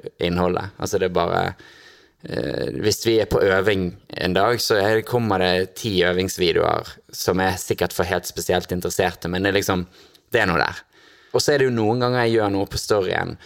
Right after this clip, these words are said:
som jeg tenker, "Å faen, det der var jo faktisk kanskje så poengtert eller morsomt eller teit eller viktig, at den der poster jeg på feeden i morgen." Så da føles det på en måte som noe som blir plukket opp, og så skjøvet opp en div-, dimen-,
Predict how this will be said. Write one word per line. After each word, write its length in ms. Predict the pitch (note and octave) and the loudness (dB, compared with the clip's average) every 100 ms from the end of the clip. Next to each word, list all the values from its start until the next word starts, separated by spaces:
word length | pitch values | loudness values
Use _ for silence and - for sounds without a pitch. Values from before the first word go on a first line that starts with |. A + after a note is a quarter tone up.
| - _ | -20 _
som 180 | - F#2+ | -6 -4
jeg 80 | G2+ | -2
tenker, 160 | F#2 | -2
"Å 60 | G2 | -2
faen, 220 | B2 G2+ | -2 -2
det 80 | G2 A2+ | 0 0
der 140 | E2+ G#2 | 2 0
var 140 | A2+ | 0
jo 60 | G2 | 0
faktisk 460 | - - F#2 - - | 0 -2 -6 -10 -8
kanskje 280 | G2+ F2 F#2+ | -4 -2 -2
så 220 | - F#2+ E2+ - - _ | 0 0 0 -8 -20 _
poengtert 600 | - G2 F2+ G#2+ F#2+ - | -2 0 0 0 0 0
eller 200 | E2 F2 | -2 0
morsomt 400 | F2 E2+ - F#2+ D#2+ | -2 -2 -4 -2 -2
eller 200 | F2+ F2+ | -2 -2
teit 320 | F2 E2+ - | 0 -2 -2
eller 180 | D#2+ E2+ | -2 -2
viktig, 360 | F2+ - F2+ F2+ - - - - | -2 -2 -2 -2 -12 -20 -14 -4
at 320 | G2+ - - _ _ _ | -4 -4 -18 _ _ _
den 300 | G#2+ A#2+ G#2+ | -4 -2 0
der 100 | F2+ | 0
poster 460 | - G#2+ - - G2 | 0 -2 0 -2 -2
jeg 140 | F#2 | 0
på 100 | F#2+ F2 | -2 -2
feeden 600 | - - - G#2 E2+ E2+ | -6 -10 -4 -2 -2 -4
i 60 | E2+ | -2
morgen." 380 | E2+ F2+ E2 - _ _ _ _ _ _ - | -2 -2 -6 -10 _ _ _ _ _ _ -20
Så 180 | - G#2+ | -6 -2
da 80 | A2 | 0
føles 320 | - F#2+ G2 | 2 0 0
det 100 | - | 0
på 80 | A2 | 0
en 60 | F#2 | -2
måte 200 | F#2+ G#2 | -2 -2
som 180 | - G2 | 0 0
noe 160 | F#2+ G2 | 0 -2
som 160 | F#2+ | -2
blir 140 | F#2 - | -6 -4
plukket 320 | F#2 F#2+ F2+ | -4 -2 -4
opp, 300 | F#2+ - - | -4 -6 -14
og 60 | F2+ | -8
så 140 | F#2+ F2+ | -8 -6
skjøvet 360 | - F2+ F2 | 0 0 2
opp 180 | E2 - | -2 -2
en 140 | E2 D#2+ | -4 0
div-, 220 | E2+ - | -2 -2
dimen-, 380 | F#2 F2 C#2 | -4 -4 -4